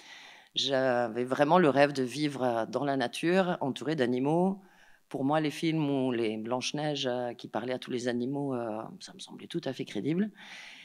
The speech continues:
Et, euh, et aujourd'hui, oui, après trente ans de vie citadine, à essayer de m'insérer dans la société un peu comme tout le monde, eh ben, j'ai trouvé ma voie, mon lieu et, euh, mon paradis sur Terre.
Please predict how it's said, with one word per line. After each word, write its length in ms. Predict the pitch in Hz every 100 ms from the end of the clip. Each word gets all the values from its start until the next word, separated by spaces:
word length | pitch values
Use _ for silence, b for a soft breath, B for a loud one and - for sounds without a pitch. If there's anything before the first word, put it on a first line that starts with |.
| B B
Et, 240 | 151 143
euh, 1160 | 135 131 123 120 120 117 117 113 117 117 110 113 - -
et 180 | 143
aujourd'hui, 640 | 147 147 139 143 147 185 220
oui, 200 | 185 185
après 280 | 131 - 151
trente 320 | - 185 185
ans 140 | 180
de 100 | 175
vie 160 | 151 160
citadine, 720 | - 156 143 156 151 165 165
à 80 | 127
essayer 340 | 120 - 139
de 60 | 139
m'insérer 400 | 139 135 147 151
dans 120 | 123
la 120 | 123
société 560 | 117 131 - 131 - 139
un 80 | 120
peu 100 | 123
comme 200 | 131 127
tout 100 | 131
le 60 |
monde, 280 | 131 190 208 B B B B B B B B B B _ _ _ -
eh 100 | 185
ben, 220 | 185 202
j'ai 200 | 175 151
trouvé 520 | - - 151 156 180
ma 260 | 175 147 147
voie, 280 | 139 156 180
mon 220 | 180 143
lieu 580 | 139 160 170 208 226 -
et, 300 | 143 151 143
euh, 300 | 139 131 131
mon 160 | 131
paradis 340 | 131 147 151 156
sur 220 | - -
Terre. 340 | 117 135 170